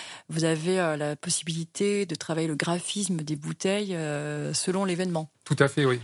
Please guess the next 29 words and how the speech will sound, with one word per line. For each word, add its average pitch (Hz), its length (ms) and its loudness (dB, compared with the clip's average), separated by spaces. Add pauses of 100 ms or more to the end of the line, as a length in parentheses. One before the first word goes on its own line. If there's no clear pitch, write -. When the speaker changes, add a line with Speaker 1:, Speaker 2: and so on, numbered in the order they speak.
Speaker 2:
Bon, 110 60 2
alors 113 100 4
déjà, 127 240 4
sur 123 180 -4
nos, 113 240 -2
nos 113 140 -4
graphismes, 113 500 -2
euh, 104 460 0
de, 104 440 -6
de 104 120 -4
base, 113 260 2
on 110 80 -6
les 104 140 -4
a - 20 -2
tous - 160 -18
fait - 120 -10
dessiner 113 380 -2
par 110 120 -10
des 98 120 -12
artistes 98 400 -12
locaux, 98 480 -6 (440)
qu'ils - 100 -18
soient 101 140 -4
d'Avignon, 98 480 -2
de 107 100 -4
Villeneuve 104 480 -2
ou 98 280 -20 (120)
aux 101 140 -10
alentours. 98 520 -4